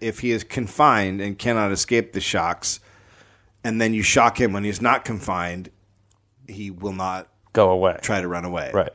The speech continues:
Speaker 1: 'Cause he's learned he can't.
Speaker 2: Oh, God.
Speaker 1: And this condition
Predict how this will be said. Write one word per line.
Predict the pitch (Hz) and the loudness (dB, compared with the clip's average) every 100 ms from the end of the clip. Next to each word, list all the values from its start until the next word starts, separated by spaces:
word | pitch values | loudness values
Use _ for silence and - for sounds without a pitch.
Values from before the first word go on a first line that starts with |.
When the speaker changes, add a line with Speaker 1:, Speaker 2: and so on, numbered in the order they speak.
| - | -10
Speaker 1:
'Cause | 101 | -8
he's | 95 95 | -6 -6
learned | 98 98 95 87 | -4 -2 -4 -6
he | |
can't. | 78 - 78 50 - - _ _ - | -10 -12 -12 -14 -20 -20 _ _ -20
Speaker 2:
Oh, | 107 _ | -20 _
God. | - - - _ _ _ _ _ _ _ _ _ _ _ _ _ _ _ _ _ _ _ _ _ _ _ _ _ 127 104 - - | -20 -20 -20 _ _ _ _ _ _ _ _ _ _ _ _ _ _ _ _ _ _ _ _ _ _ _ _ _ -18 -16 -12 -6
Speaker 1:
And | 104 98 95 98 | -4 -4 -6 6
this | 156 175 - - _ - - | 6 8 2 -2 _ -16 0
condition | 143 113 113 - 107 113 | 2 4 2 2 0 0